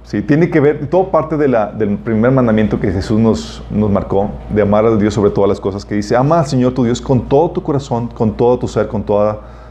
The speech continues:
tu mente". Y Primera Tesalonicenses cinco veintitrés nos aclara a qué se refiere esto. Con todo tu ser, es con toda tu alma, espíritu y cuerpo. Dice Primera Tesalonicenses cinco veintitrés,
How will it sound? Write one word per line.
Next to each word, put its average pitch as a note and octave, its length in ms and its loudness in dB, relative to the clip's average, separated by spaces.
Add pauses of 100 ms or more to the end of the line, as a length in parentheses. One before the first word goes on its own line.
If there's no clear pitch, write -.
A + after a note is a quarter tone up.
(300)
tu A2+ 80 0
mente". G2 340 0 (1000)
Y E3 180 4
Primera D3+ 440 2
Tesalonicenses D3 560 0
cinco D3 240 -2
veintitrés B2+ 340 2
nos C3+ 140 2
aclara A#2+ 360 2
a - 80 -6
qué - 80 -4
se - 100 -2
refiere A2 280 0
esto. - 200 -6 (1700)
Con B2 140 2
todo G3+ 160 4
tu G#3 100 -2
ser, G2+ 220 -4 (160)
es - 100 -16
con C3 160 -2
toda C#3+ 380 2
tu A#2+ 180 -4 (920)
alma, C#3+ 540 0
espíritu B2+ 400 -2
y - 40 0
cuerpo. G#2 360 0
Dice B2 340 0 (420)
Primera A#2 380 2
Tesalonicenses G#2+ 560 0
cinco G#2+ 200 0
veintitrés, G#2+ 520 0